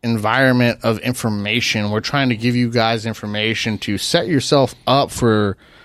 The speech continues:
for success and for, for anything. And, and we're not here for the sale. We're not here for the,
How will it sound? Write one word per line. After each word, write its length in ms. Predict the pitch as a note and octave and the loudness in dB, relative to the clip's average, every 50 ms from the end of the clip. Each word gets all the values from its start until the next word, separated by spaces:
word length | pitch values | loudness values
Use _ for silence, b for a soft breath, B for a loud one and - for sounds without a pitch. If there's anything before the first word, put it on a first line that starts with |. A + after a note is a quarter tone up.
| b | b
for 240 | b - - F#3+ - | b 0 4 4 4
success 840 | - - - C#3+ A2 - - - - C#3 F3 F#3+ A#2+ D#2+ - - - _ | 4 4 0 0 0 0 -4 0 0 2 2 2 0 -2 -4 -10 -10 _
and 240 | - A#2 A#2 A#2 G#2+ | -4 -2 -2 -2 -2
for, 380 | - - C3+ B2+ B2 A#2+ A#2 - | -2 0 2 4 4 4 2 0
for 160 | - D#3 C3+ | -2 -2 0
anything. 340 | F3 G3 F#3+ D#3+ C3+ B2+ B2+ | 2 2 4 4 4 4 4
And, 140 | B2 C3 B B B B | 2 0 B B B B
and 100 | E3 F3 | 4 4
we're 100 | A#3 E4+ | 4 4
not 180 | - - C3 B2 | 4 2 0 4
here 160 | D3+ A3+ A3+ | 4 4 4
for 120 | - - C3 | 4 2 0
the 100 | A#2 G2+ | 0 0
sale. 520 | - - - D#3+ E3+ D#3+ B2 F2+ - - - | -2 -2 0 2 4 4 2 0 -2 -6 -2
We're 120 | B2 D3 | 0 0
not 160 | F#3 F#3+ - | 0 0 -2
here 220 | - - D#3+ F3+ E3+ | -2 0 2 2 2
for 160 | - - D3 | 0 0 0
the, 420 | C#3 B2+ B2+ B2 A#2 A2+ A2 G#2 | 2 4 4 4 6 4 2 0